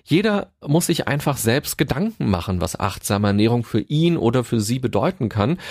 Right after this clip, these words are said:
Und man darf nicht zu schnell auf irgendwelche Trends aufspringen und man sollte genau überlegen, ob das wirklich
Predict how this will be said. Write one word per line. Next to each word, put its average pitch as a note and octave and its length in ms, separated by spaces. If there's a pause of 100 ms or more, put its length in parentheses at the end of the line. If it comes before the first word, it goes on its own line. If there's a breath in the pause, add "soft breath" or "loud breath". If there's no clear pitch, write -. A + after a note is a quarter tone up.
(200 loud breath)
Und D3 340
man D3+ 180
darf D3+ 280
nicht G3+ 260
zu G#3 160
schnell F#3 520 (360 loud breath)
auf C#3+ 340
irgendwelche D#3 600
Trends F#3+ 400
aufspringen A2+ 720 (180 loud breath)
und C3 180
man D3 200
sollte C3+ 260
genau A2+ 500
überlegen, C#3+ 640 (300 loud breath)
ob - 180
das B2+ 300
wirklich B2 720